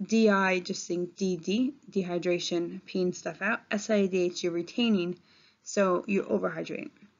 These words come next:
So the symptoms are gonna be the same symptoms as you losing water, dehydration, and retaining water.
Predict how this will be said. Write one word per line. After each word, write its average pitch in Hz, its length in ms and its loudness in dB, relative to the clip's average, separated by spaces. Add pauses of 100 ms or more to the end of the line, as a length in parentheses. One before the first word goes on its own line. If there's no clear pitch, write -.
(540)
So - 120 2
the 302 80 6
symptoms 302 420 8
are 269 80 2
gonna 247 140 4
be 233 80 4
the 220 100 4
same 214 260 2
symptoms 196 600 0
as 170 420 -4 (120)
you 185 240 -2
losing 247 360 4
water, 240 400 0 (200)
dehydration, 202 880 0
and 185 420 0
retaining 175 460 -6
water. - 240 -10